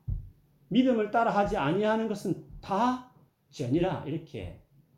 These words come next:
이야기했습니다. 믿음과 죄를 연관시키고 있다는 것이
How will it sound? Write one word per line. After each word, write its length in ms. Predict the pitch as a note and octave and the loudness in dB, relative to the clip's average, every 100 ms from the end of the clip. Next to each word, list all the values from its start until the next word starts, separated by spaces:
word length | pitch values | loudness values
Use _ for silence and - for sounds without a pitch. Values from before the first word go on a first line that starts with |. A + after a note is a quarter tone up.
| - B2+ | -18 -12
이야기했습니다. 680 | A2 G#2 G#2 F#2 - - - _ - - - - - - - - - - - - - - - _ - - | -10 -12 -16 -18 -20 -20 -20 _ -20 -14 -12 -12 -16 -20 -18 -12 -12 -14 -20 -16 -14 -14 -20 _ -20 -6
믿음과 440 | E3+ B3 A#3+ F#3+ F3 | 0 2 2 2 0
죄를 380 | - B2+ D3+ C#3+ | -2 -2 0 2
연관시키고 520 | D3+ A3 A#3 - E3+ | 2 2 -2 -6 -8
있다는 260 | C3+ C3+ | -6 -4
것이 460 | B2 - C3+ A#2+ | -6 -6 -10 -10